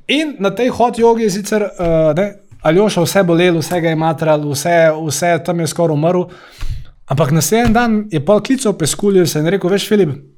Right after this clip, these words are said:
ne samo, da sem pač bil eno uro v družbi zelo lepih, eh, deklet, ki so presenetljivo veliko zašvicale, ampak, ehm,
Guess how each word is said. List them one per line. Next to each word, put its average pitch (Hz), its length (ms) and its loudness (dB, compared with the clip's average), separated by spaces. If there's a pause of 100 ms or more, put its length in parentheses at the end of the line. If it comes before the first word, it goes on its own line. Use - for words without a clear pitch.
(460)
ne 214 220 0
samo, 214 320 2
da 170 100 0
sem 160 300 -4
pač - 240 -8
bil 175 180 0
eno 170 300 0
uro 170 260 2
v 139 60 -2
družbi 147 320 -4
zelo 143 220 -2
lepih, 147 360 -2 (180)
eh, 123 120 -10 (240)
deklet, 151 400 -4
ki 135 120 -6
so 135 120 -6
presenetljivo 135 600 -2
veliko 131 260 -2
zašvicale, 123 560 -2 (640)
ampak, 160 360 0
ehm, 147 420 4